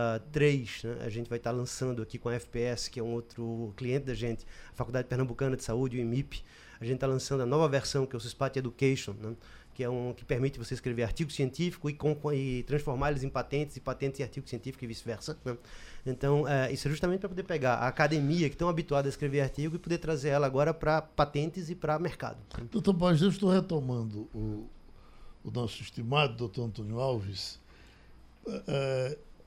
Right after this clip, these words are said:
Speaker 2: e quero relembrar aqui uma história que,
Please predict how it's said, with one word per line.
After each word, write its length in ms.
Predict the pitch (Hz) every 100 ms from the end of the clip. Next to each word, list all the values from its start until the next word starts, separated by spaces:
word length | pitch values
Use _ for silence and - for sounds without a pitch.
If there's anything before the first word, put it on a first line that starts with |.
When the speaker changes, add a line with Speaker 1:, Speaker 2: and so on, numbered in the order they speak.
| - -
Speaker 2:
e 60 | 165
quero 260 | - 196 190
relembrar 500 | 165 185 165 156 139
aqui 280 | - 151 175
uma 140 | 165
história 480 | - - 151 156 160
que, 440 | - 156 156 151